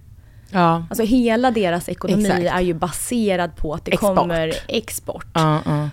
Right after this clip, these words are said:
Speaker 2: Och de har ju deras, alltså, yuan, deras valuta, är ju extremt låg.
Speaker 1: Mm.
Speaker 2: Så att själva, liksom, invånarna själva drabbas av det. Men exporten är det enda som kan öka, just för att man vill göra affärer. Och sen ska man inte glömma, för att jag har alltid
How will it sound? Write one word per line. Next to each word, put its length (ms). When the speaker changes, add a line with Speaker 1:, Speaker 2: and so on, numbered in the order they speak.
Speaker 2:
Och 120
de 140
har 180
ju 260
deras, 580
alltså, 220
yuan, 400
deras 440
valuta, 760
är 120
ju 140
extremt 840
låg. 680
Speaker 1:
Mm. 440
Speaker 2:
Så 220
att 100
själva, 380
liksom, 200
invånarna 680
själva 520
drabbas 540
av 220
det. 200
Men 280
exporten 640
är 40
det 60
enda 140
som 160
kan 180
öka, 340
just 260
för 80
att 60
man 160
vill 120
göra 180
affärer. 480
Och 120
sen 140
ska 140
man 100
inte 240
glömma, 500
för 100
att 140
jag 160
har 80
alltid 460